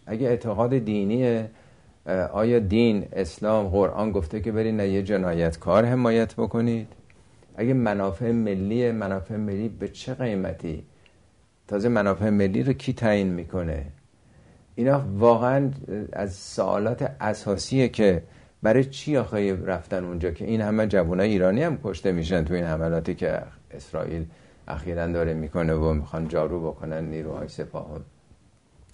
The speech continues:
اینا در واقع قابل دفاع اصلاً نیست.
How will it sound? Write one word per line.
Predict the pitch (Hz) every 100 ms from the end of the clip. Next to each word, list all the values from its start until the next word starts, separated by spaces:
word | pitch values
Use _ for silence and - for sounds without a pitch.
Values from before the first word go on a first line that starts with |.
| -
اینا | 120 120 139 131
در | 120 104
واقع | 98 95 113 110 - 101 -
قابل | 87 85 87
دفاع | 80 90 92 131 117
اصلاً | 82 - 90
نیست. | 80 78 69 -